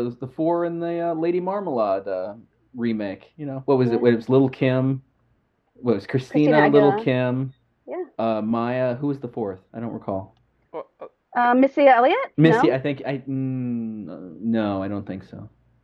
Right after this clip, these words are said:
Speaker 3: I'll say this much: uh, Natasha has been working steady.
Speaker 2: Pink. Pink.
Speaker 1: Ah, yes.
Speaker 3: Nate.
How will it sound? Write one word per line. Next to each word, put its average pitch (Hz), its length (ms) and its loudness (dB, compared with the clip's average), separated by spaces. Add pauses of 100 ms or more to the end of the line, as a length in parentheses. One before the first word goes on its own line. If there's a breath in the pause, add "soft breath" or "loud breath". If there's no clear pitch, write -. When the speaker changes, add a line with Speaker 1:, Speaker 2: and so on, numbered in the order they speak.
(260)
Speaker 3:
I'll 170 120 -12
say 233 160 -6
this 226 200 -4
much: 139 320 -8
uh, 139 200 -4
Natasha 190 520 -6
has 180 260 -2
been 175 180 -10
working 165 340 -8
steady. 143 380 -8
Speaker 2:
Pink. - 340 -2 (960)
Pink. - 280 -4 (280)
Speaker 1:
Ah, - 380 2
yes. - 420 -12 (420)
Speaker 3:
Nate. 117 220 -12